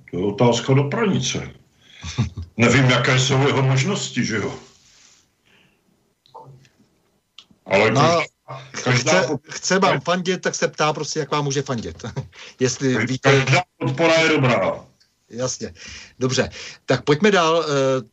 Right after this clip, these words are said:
Speaker 2: to bylo na to. A teď bych se teda zeptal, jako na ten nouzový stav samotný, co tady vlastně, eh, co se tady děje? Přijde vám adekvátní ten soubor opatření, jenž vlastně připravuje sám o sobě budoucnost k nežití?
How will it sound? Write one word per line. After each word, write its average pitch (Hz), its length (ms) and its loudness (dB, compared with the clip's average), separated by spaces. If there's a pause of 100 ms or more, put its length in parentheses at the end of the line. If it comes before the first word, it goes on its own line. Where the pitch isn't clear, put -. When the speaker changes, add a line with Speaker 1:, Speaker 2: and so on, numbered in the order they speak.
(440)
Speaker 2:
to 139 100 -4
bylo 165 200 0
na 165 140 2
to. 131 500 2
A 120 80 -2
teď 127 180 -10
bych 151 120 -6
se - 80 -8
teda 175 200 2
zeptal, 160 460 2 (100)
jako 139 460 -4 (320)
na 131 140 -4
ten 165 180 2
nouzový 165 420 2
stav 185 300 0
samotný, 165 640 -2
co - 160 -8
tady 139 220 2
vlastně, 156 460 0 (400)
eh, 131 360 -2
co - 260 0
se 139 120 0
tady 160 180 6
děje? 160 320 4
Přijde 135 260 2
vám 147 200 2
adekvátní 220 560 0
ten 180 160 -2
soubor 160 320 0
opatření, 151 500 0
jenž 143 260 0 (420)
vlastně 117 240 2
připravuje 143 520 4
sám 139 400 0
o 135 80 -8
sobě 139 380 -2 (340)
budoucnost 123 520 -4
k - 100 -8
nežití? 165 680 -2